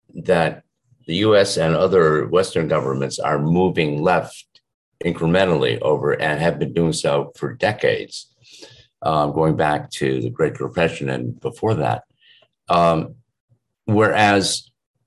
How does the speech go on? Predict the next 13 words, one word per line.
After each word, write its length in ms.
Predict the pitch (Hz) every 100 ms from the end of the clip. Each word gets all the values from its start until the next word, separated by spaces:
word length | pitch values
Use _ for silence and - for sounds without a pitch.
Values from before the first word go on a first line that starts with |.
| _ _ _ -
you, 320 | 98 - - _ - -
people 420 | 120 104 92 85
who 120 | 85
believe 320 | 78 87 82
in 120 | 73
freedom 440 | 73 82 78 87 82
and, 320 | 69 60 57 -
and 440 | 71 64 64 58
especially 440 | - - 78 -
economic 500 | 53 - 76 90 85 -
freedom 420 | 80 73 73 69
are, 400 | 71 69 67 -
uh, 160 | 80